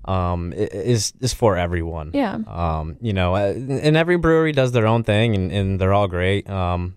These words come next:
Speaker 1: you know, that's just kinda the way we, we wanted to go with it. Um, and, and I like it, you know, because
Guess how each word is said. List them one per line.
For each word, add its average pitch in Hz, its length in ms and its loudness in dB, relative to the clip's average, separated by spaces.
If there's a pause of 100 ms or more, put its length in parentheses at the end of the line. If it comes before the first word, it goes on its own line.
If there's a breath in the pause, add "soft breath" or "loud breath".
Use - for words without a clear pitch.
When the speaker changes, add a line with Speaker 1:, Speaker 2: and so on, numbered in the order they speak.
Speaker 1:
you 117 100 -4
know, 95 140 2
that's 107 180 2
just 120 140 -4
kinda 107 180 2
the 104 80 4
way 101 200 2
we, 101 220 0
we 104 200 -2
wanted 104 200 2
to 87 60 -2
go 90 180 2
with 90 140 0
it. 85 180 0 (440 soft breath)
Um, 90 480 0
and, 98 340 0
and 104 120 0
I 123 80 4
like 131 280 0
it, 90 140 -4
you 98 100 -2
know, 98 140 0
because 101 420 -6